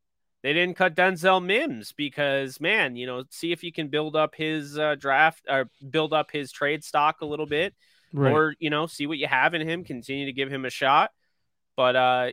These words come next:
Speaker 1: you know, I really like the way they look, and I didn't even mention this guy, Charlie, but keep an eye on Lawrence Cager. I don't really know what their plan is for him,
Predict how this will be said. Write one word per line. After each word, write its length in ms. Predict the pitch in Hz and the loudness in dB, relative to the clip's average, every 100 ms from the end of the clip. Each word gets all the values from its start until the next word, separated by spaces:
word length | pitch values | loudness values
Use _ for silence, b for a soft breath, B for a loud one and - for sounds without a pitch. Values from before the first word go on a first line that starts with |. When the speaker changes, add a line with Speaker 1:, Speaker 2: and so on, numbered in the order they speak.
| - | -6
Speaker 1:
you 160 | 143 | -8
know, 220 | 127 127 - | -8 -8 -4
I 60 | 131 | -4
really 360 | 143 202 302 240 | 0 0 0 2
like 320 | 135 170 - | 4 2 0
the 80 | 143 | -6
way 140 | 131 | -4
they 140 | 123 117 | -2 -4
look, 260 | 120 127 | -4 -4
and 80 | 127 | -4
I 60 | 123 | -2
didn't 180 | 156 175 | -2 -2
even 220 | 151 120 | -4 -4
mention 640 | 123 131 - 127 113 113 - | -6 -6 -6 -8 -8 -12 -8
this 260 | 127 127 | -6 -6
guy, 180 | - 117 | -2 -2
Charlie, 320 | - 120 113 | -2 -4 -4
but 240 | 110 113 110 _ | -4 -6 -6 _
keep 140 | - 214 | -6 0
an 60 | |
eye 160 | 220 220 | 2 2
on 140 | 165 | 0
Lawrence 340 | 123 127 131 - | -2 -4 -4 -10
Cager. 440 | - 117 113 110 101 _ | -8 -8 -6 -10 -12 _
I 80 | 127 | -4
don't 180 | 143 165 | -2 -2
really 220 | 170 151 | -4 -4
know 100 | 131 | -4
what 140 | 135 - | -4 -6
their 120 | 113 | -8
plan 360 | - 110 113 | -8 -8 -6
is 180 | 123 131 | -6 -8
for 180 | - 135 | -8 -6
him, 320 | 139 143 156 | -4 -4 -6